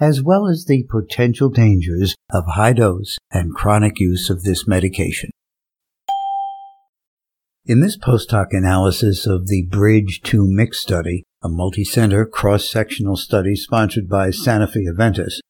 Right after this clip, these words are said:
the authors sought to establish the frequency and characteristics of depressive mixed states. They evaluated affective lability as a possible clinical feature of mixed depression and assessed its relationship with atypical depressive features,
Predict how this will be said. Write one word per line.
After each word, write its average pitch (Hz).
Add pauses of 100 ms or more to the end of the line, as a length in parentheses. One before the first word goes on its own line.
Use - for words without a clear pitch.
(100)
the 120
authors 143
sought 123
to 110
establish 107
the 87
frequency 143
and 98
characteristics 113
of 87
depressive 123 (220)
mixed 95
states. - (720)
They 113
evaluated 127
affective 135
lability 107
as 101
a 92
possible 131
clinical 139
feature 107
of 101
mixed 120
depression 110 (160)
and 135
assessed 190
its 143
relationship 113
with 101
atypical 131
depressive 113
features, -